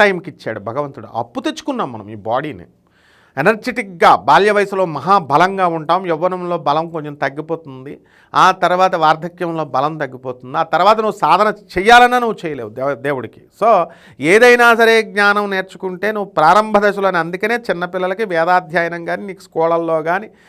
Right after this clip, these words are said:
చిన్నప్పుడు టూ, త్రీ ఇయర్స్‌లోనే వేసేయడం, and ఫైవ్ ఇయర్స్ పూర్తి అయిపోయిన తర్వాత స్కూల్ very డిసిప్లిన్డ్‌గా, ఎందుకు ప్రొఫెసర్లం మేము ఎందుకు చెప్తాం ఆ క్లాసులు, అప్పుడే చెప్పాలి, అప్పుడే జాయిన్ చేయాలి. నువ్వు తర్వాత ఎప్పుడో పదహారు సంవత్సరాలకు వచ్చి "నేను ఏబిసిడీలు నేర్చుకుంటాం", మెమరీ పవర్ కుదరదు నీకు.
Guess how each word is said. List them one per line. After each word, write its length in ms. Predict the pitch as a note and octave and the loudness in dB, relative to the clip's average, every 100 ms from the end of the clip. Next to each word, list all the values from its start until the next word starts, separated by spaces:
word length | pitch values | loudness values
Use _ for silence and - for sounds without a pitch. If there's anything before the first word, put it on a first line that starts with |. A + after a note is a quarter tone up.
| _ - | _ -4
చిన్నప్పుడు 320 | F3 F#3+ F#3+ E3 | -2 -2 -6 -6
టూ, 180 | F3+ | -4
త్రీ 200 | F3+ F3+ | -4 -4
ఇయర్స్‌లోనే 540 | F3 E3 E3+ E3+ E3 E3+ | -4 -2 -2 -4 -4 -4
వేసేయడం, 480 | E3 D#3+ E3 F3 G#3 _ _ - D3 | -4 -4 -4 -4 -8 _ _ -6 -4
and 120 | D3+ C#3+ C#3 - - | 0 -2 -2 -8 0
ఫైవ్ 200 | E3+ F#3+ | 2 4
ఇయర్స్ 240 | F#3 F3 | 0 -2
పూర్తి 200 | F3 E3+ | -6 -2
అయిపోయిన 300 | E3 E3 D#3+ | 0 0 -2
తర్వాత 320 | E3 D#3+ D#3+ D#3+ | -2 -2 -2 -2
స్కూల్ 460 | D3+ F3+ F#3 C#3 - A2+ A#2+ | -4 -6 -6 -6 -14 0 8
very 260 | G#3 C#4 C4+ | 8 8 6
డిసిప్లిన్డ్‌గా, 640 | B3 A#3+ A#3+ A3 G#3 G3+ | 2 2 -2 2 2 4
ఎందుకు 240 | F#3+ F#3+ G3 | 0 -2 -6
ప్రొఫెసర్లం 580 | F#3 E3 G3 F3+ F3+ E3+ | -6 -6 -6 -6 -8 -8
మేము 140 | E3 | -10
ఎందుకు 200 | D#3 F3+ | -10 -10
చెప్తాం 280 | E3 E3 D#3+ | -10 -8 -8
ఆ 140 | D#3 D3 | -4 -6
క్లాసులు, 380 | D3 D3 D3+ C3+ | -4 -4 -4 -8
అప్పుడే 420 | - E3 E3+ F3+ | -6 -4 -2 -2
చెప్పాలి, 360 | E3+ - C3+ | -6 -2 0
అప్పుడే 300 | C3 - E3 | 0 -2 -4
జాయిన్ 300 | E3 C3+ C3 B2 | -2 -4 -6 -8
చేయాలి. 160 | G#2+ | -10
నువ్వు 140 | G#2+ C#3+ | -8 -4
తర్వాత 320 | D3+ D#3 E3+ | -2 0 -2
ఎప్పుడో 240 | E3+ D#3+ | -4 -6
పదహారు 320 | D#3 D3 D3 D#3+ | -4 -2 0 0
సంవత్సరాలకు 400 | D#3+ D#3 D#3 D3+ | -4 -4 -8 -8
వచ్చి 220 | D3 F#3 F#3+ _ _ _ | -10 -12 -14 _ _ _
"నేను 200 | C3+ D3 | -6 -4
ఏబిసిడీలు 480 | D3 D#3 D3+ E3+ D#3+ | -2 -2 -4 -6 -4
నేర్చుకుంటాం", 480 | D3+ - D#3 D3+ D3+ | -6 -6 -8 -8 -6
మెమరీ 220 | C3+ C#3+ | -6 -6
పవర్ 200 | D3+ C#3+ | -4 -6
కుదరదు 340 | C#3 C3+ A2 | -4 -4 -6
నీకు. 220 | G#2 F2 | -10 -16